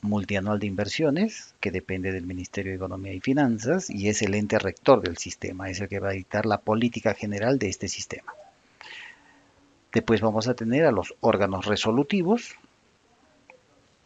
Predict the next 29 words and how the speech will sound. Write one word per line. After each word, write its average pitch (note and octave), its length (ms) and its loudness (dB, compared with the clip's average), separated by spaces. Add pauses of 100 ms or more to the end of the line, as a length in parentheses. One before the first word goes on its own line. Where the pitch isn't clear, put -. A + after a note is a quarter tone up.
(340)
las A2+ 320 4
oficinas C3 680 2
de A2+ 100 2
programación G2 760 2
multianual G2+ 760 0
de G#2 80 -2
inversiones D3 720 0
que G#2+ 100 0
se F#2+ 100 -2
van G2 140 0
a G#2 60 0
encontrar G2 400 -2
en G2 100 -4
cada G#2 320 0
institución G2+ 680 -8
pública G#2+ 460 -4
que, G#2 720 -10
eh, - 60 -12
obligada G#2+ 640 0
o, - 400 -2
o G2+ 40 -6
dentro G#2+ 300 0
del G#2 180 2
ámbito A2 280 4
de G#2 80 2
aplicación G2 400 -8
de G#2+ 80 -6
la B2+ 100 2
ley, G3 240 4